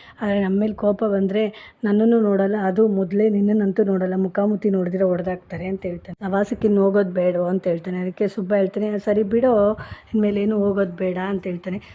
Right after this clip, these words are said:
"ಸರಿ ಕಣೋ, ನನಗೆ ಕಾಲೇಜ್ ಟೈಮ್ ಆಯಿತು, ಹೋಗ್ತೀನಿ" ಅಂತ ಹೇಳ್ತಾನೆ. ಅದಕ್ಕೆ ಸುಬ್ಬ ಹೇಳ್ತಾನೆ, "ಡ್ರಾಪ್ ಮಾಡಬೇಕಾ?" ಅಂತೇಳಿ.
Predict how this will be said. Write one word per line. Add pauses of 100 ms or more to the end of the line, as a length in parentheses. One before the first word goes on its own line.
(120)
"ಸರಿ
ಕಣೋ,
ನನಗೆ
ಕಾಲೇಜ್
ಟೈಮ್
ಆಯಿತು,
ಹೋಗ್ತೀನಿ"
ಅಂತ
ಹೇಳ್ತಾನೆ.
ಅದಕ್ಕೆ
ಸುಬ್ಬ
ಹೇಳ್ತಾನೆ,
"ಡ್ರಾಪ್
ಮಾಡಬೇಕಾ?"
ಅಂತೇಳಿ.